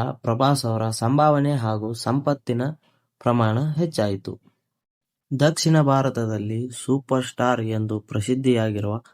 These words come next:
ತಮಿಳು ನಟ ರಜನಿಕಾಂತ್ ಅವರು ದಕ್ಷಿಣ ಭಾರತದಲ್ಲಿ ಅತಿ ಹೆಚ್ಚು ಸಂಭಾವನೆಗಳನ್ನು ಪಡೆಯುತ್ತಾರೆ. ಇವರ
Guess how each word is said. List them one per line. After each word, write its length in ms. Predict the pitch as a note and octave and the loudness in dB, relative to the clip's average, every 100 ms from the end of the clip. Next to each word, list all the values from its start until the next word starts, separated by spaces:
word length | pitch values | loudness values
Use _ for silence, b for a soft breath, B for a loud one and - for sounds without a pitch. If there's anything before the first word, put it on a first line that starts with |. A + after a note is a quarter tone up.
| b b _ | b b _
ತಮಿಳು 340 | A2+ B2+ C#3 | 0 4 4
ನಟ 240 | B2+ A#2+ A#2 | 2 0 0
ರಜನಿಕಾಂತ್ 1080 | A2+ G#2+ G#2+ A2+ B2 C3 A#2+ B2 B2+ A#2+ - | 0 0 -2 -2 0 0 0 2 2 0 -6
ಅವರು 460 | G#2 G#2 A2 C3+ _ _ _ _ A2 | -6 -4 -4 -6 _ _ _ _ 0
ದಕ್ಷಿಣ 400 | C#3 - C3 C3 | 0 0 0 0
ಭಾರತದಲ್ಲಿ 760 | A#2 A2+ A2+ G#2 G2+ G2+ A#2 | 2 0 0 -2 -2 -2 -2
ಅತಿ 340 | - A2 G#2+ B2+ | -2 -4 0 0
ಹೆಚ್ಚು 240 | B2 C3 | 0 -2
ಸಂಭಾವನೆಗಳನ್ನು 1000 | A#2+ A2+ A#2 A2+ G#2+ G#2 G2+ G2 G#2+ C#3+ | -2 -2 0 0 -2 -4 -4 -4 -4 -4
ಪಡೆಯುತ್ತಾರೆ. 800 | F3 E3+ E3 C3 - G#2 G2 G2 - _ _ _ _ _ _ B2 | -2 0 2 2 0 -6 -6 -8 -16 _ _ _ _ _ _ 2
ಇವರ 260 | C3 C3 | 4 4